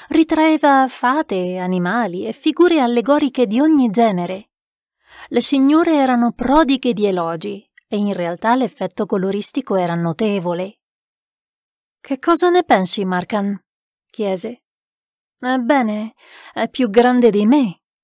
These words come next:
dissi. "Queste bestie che cosa sono?" "Mostri mitici, creature immaginarie, emblemi araldici,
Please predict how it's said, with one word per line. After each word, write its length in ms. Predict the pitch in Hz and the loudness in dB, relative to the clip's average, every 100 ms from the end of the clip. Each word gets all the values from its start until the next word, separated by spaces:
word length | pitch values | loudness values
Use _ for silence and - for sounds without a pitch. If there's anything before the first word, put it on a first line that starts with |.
| _ | _
dissi. 500 | 202 190 - 220 233 _ _ _ _ _ _ | -8 -6 -8 -12 -14 _ _ _ _ _ _
"Queste 380 | 208 226 - 254 | -4 -2 -2 0
bestie 560 | 285 320 - 359 208 | 2 0 0 0 0
che 180 | - 190 | -4 -12
cosa 300 | - 226 254 | -4 0 0
sono?" 500 | 262 208 175 185 - _ _ _ _ _ _ _ _ _ _ - | -2 -4 -6 -6 -12 _ _ _ _ _ _ _ _ _ _ -4
"Mostri 560 | 226 226 240 - 240 240 | 0 2 0 0 0 2
mitici, 720 | 240 302 240 190 196 185 - | 0 -2 -4 -6 -8 -10 -16
creature 520 | - 202 202 196 208 | -6 -2 -2 -2 -2
immaginarie, 920 | 196 196 202 214 190 190 262 190 175 175 | 0 -2 -2 -2 -2 -2 -4 -4 -6 -6
emblemi 580 | 185 202 202 196 202 | -2 0 2 0 -2
araldici, 720 | 185 175 180 214 190 - 226 | -4 -4 -4 -6 -8 -8 -10